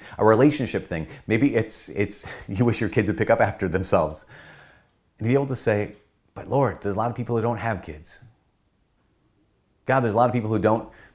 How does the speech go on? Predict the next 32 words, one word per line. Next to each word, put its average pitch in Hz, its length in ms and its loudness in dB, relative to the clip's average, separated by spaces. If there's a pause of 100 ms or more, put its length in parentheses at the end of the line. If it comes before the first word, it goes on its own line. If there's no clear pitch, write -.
(380)
interrupt 120 360 6
them 127 240 6
because 107 440 -2
no 101 140 0
one 120 160 2
wants 117 140 2
to 113 60 -6
talk 135 260 -2
to 98 80 -4
them. 73 260 -8 (1120)
God, 113 340 0
there's, 107 180 4 (580)
there 120 100 6
are - 20 10
a 113 40 8
lot 123 200 4
of 135 40 -2
days 104 320 0
when 95 120 0
I, 90 320 0 (120)
I, 87 160 -6
my 98 140 -2
shoulder 147 240 2
was 170 120 2
just 120 200 0
fine 78 420 -2 (200)
and 92 160 -4
I 87 60 0
didn't 104 280 0
even 98 180 -4
say 92 160 -2
thanks. - 460 -10